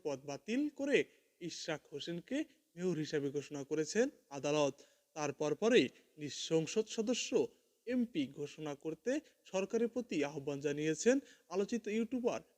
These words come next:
হিরো আলম। Facebook পোস্টে হিরো আলম লিখেছেন, "যেহেতু ইশরাক ঢাকা দক্ষিণ সিটির মেয়র ঘোষণা করা হয়েছে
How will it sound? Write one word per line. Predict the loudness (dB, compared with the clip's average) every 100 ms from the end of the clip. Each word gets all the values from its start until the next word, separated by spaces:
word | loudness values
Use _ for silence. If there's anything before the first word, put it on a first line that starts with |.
| _
হিরো | -6 -2
আলম। | 0 0 0 -2 _ _ _ _ _ _ _ _ _ _ _ _ _ _
Facebook | 2 2 2 -2
পোস্টে | -2 -2 0 0 0
হিরো | 2
আলম | 2 2 4
লিখেছেন, | 6 8 6 4 2
"যেহেতু | 0 0 0 0
ইশরাক | 0 -2 -2 -2
ঢাকা | -2 -6
দক্ষিণ | -4 -4 -2 -2
সিটির | 0 0 2
মেয়র | 6 6 6
ঘোষণা | 2 -2 -2
করা | 0 6
হয়েছে | 8 8 6 2